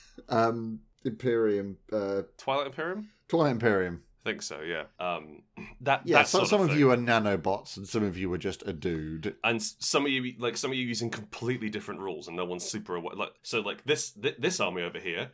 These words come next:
Speaker 2: a series of cubes.
Speaker 1: Mm-hmm.
Speaker 2: And the guy you date is a series of cubes. But,
Speaker 1: <laughs>
Speaker 2: but, like, handsome? He's got a cravat on, maybe?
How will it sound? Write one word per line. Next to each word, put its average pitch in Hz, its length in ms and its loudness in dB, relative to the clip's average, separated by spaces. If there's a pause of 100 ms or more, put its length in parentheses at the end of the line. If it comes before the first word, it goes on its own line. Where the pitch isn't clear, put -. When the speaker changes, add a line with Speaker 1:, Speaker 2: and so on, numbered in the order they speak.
(140)
Speaker 2:
a - 80 -8
series 92 380 -2
of 85 80 -12
cubes. 76 440 -12 (200)
Speaker 1:
Mm-hmm. 101 300 -4 (440)
Speaker 2:
And 90 380 0
the 113 80 -10
guy 107 200 4
you 92 180 -4
date 82 320 -6 (180)
is 82 440 -6 (200)
a 117 80 -2
series 98 380 0
of - 80 -18
cubes. - 480 -12 (420)
But, 104 300 2
Speaker 1:
<laughs> - 60 -10 (200)
Speaker 2:
but, 127 140 0
like, 135 220 0
handsome? 175 520 -2
He's 277 140 4
got 139 120 2
a 123 40 4
cravat 120 520 2
on, 214 300 -2
maybe? 269 240 -4